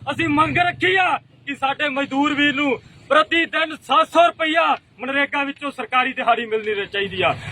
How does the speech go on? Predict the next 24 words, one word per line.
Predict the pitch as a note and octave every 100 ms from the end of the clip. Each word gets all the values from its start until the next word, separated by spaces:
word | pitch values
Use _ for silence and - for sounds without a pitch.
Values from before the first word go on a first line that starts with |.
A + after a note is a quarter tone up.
| -
ਅਸੀਂ | D4+ F#4
ਮੰਗ | E4 D#4+ D#4+
ਰੱਖੀ | F4+ F4+ F4 F4+
ਆ | F#4 D4+ _ _ -
ਕਿ | E4
ਦੋ | - C#4+ D#4 E4+
ਸੌ | F4 E4+
ਦਿਨ | - F#4 F#4+ D#4+ - _ -
ਮਿਲਣੇ | A#3 C#4 D#4
ਚਾਹੀਦੀ | D4+ C#4+ C#4+ C4+
ਆ | D4
ਮਜ਼ਦੂਰੀ | C#4 C#4 C4+ C4+ C4
ਸਾਡੀ | B3 A3+ C4 B3+ - -
ਮਨਰੇਗਾ | A#3+ B3+ D#4 D#4+ D#4+
ਦੇ | D#4+
ਵਿੱਚ | D#4 D4
ਮਨ-, | C4+ C4+ C4 B3
ਮ-, | A#3 A#3
ਮਜ਼ਦੂਰ | A3+ C4 C#4 C#4+
ਵੀਰਾਂ | C4 B3+ A#3+
ਨੂੰ। | A#3 - - -
ਪਰ | C4
ਇਹ | D4+ E4+
ਬੇਗੈਰਤ, | D#4 D#4+ D4+ D4+ E4 F4